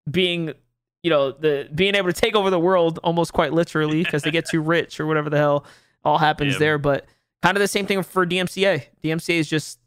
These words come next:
Speaker 1: such an outdated policy, man.
Speaker 2: Yeah. I mean, look at it. Like, it, it came, uh, in a, at a time that no one would have predicted live streaming, Fortnite emotes, like,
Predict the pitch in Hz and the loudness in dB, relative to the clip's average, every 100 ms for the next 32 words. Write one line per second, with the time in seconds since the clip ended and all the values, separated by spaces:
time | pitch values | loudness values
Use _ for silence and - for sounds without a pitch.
0 | - - 160 160 143 - 165 156 160 147 | -8 -4 -2 -4 -4 -2 -2 0 -2 -4
1 | 139 160 160 147 143 139 139 139 _ _ | -4 -2 -2 -4 -6 -8 -8 -10 _ _
2 | _ _ _ _ 113 104 87 - - 220 | _ _ _ _ -8 -6 -6 -10 -10 -8
3 | 247 226 262 160 98 - 170 147 139 _ | -8 -8 -10 -8 -10 -10 -6 -8 -8 _
4 | _ _ _ 196 202 202 220 - 220 220 | _ _ _ -12 -10 -8 -8 -8 -10 -8
5 | 208 196 - _ _ - - _ 160 165 | -10 -12 -16 _ _ -20 -20 _ -10 -10
6 | - 165 156 - 160 170 165 147 139 127 | -6 -8 -8 -6 -4 -4 -4 -4 -4 -8
7 | 131 123 165 175 175 160 143 139 127 131 | -10 -6 -6 -6 -6 -8 -10 -12 -10 -10
8 | - 127 - 110 127 143 131 - 113 101 | -8 -10 -10 -6 -4 -4 -6 -10 -10 -8
9 | 95 - 139 143 143 135 139 127 117 101 | -12 -12 -12 -8 -8 -8 -8 -6 -6 -6
10 | - 117 104 92 | -10 -8 -6 -8